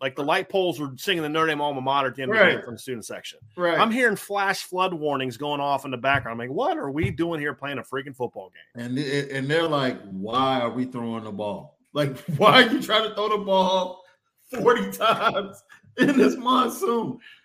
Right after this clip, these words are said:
Speaker 2: It is just, like, it goes back to the coaching and just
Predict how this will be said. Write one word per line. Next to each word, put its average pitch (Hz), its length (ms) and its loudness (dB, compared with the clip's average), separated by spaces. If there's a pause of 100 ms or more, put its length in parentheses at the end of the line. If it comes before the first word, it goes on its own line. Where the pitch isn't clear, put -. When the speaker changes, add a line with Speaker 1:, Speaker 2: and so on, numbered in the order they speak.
(160)
Speaker 2:
It 160 140 2
is 180 160 2
just, 190 260 0
like, 160 200 -2
it 165 100 -4
goes 175 240 0
back 151 240 -2
to 190 60 -4
the 156 100 -2
coaching 160 640 -2
and 127 100 -4
just 131 380 -4